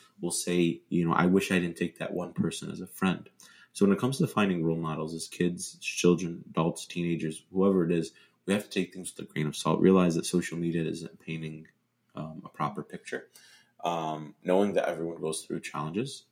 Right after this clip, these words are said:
um, and also just making sure that we're keeping ourselves in check, like, you know, asking, asking those questions, like, you know, would you want this person to be that person that does A, B, C, D? Like,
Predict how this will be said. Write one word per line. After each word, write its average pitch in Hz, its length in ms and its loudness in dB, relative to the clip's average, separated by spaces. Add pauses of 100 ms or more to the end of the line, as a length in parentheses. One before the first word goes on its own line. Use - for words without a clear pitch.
(420)
um, 76 640 -8
and 90 100 -4
also 92 460 0
just - 260 -6 (960)
making 98 300 2
sure - 240 -2
that 87 160 0
we're 82 140 0 (100)
keeping 87 300 0
ourselves 76 360 -6
in - 120 -12
check, - 320 -2
like, - 200 -2 (440)
you 76 80 4
know, 78 120 8
asking, 87 400 8 (200)
asking 101 260 0
those 87 140 -2
questions, - 500 -6
like, 73 140 -6
you 78 80 -8
know, 78 40 -4
would 85 240 -2
you 90 140 -2
want 85 300 -2
this - 160 0
person - 480 -10
to 73 400 -2
be 80 100 4
that 76 260 -2
person 73 440 -4
that 67 160 -4
does 71 160 -2
A, 80 180 4
B, 73 140 -2
C, - 180 -4
D? 71 140 -2
Like, 69 180 -4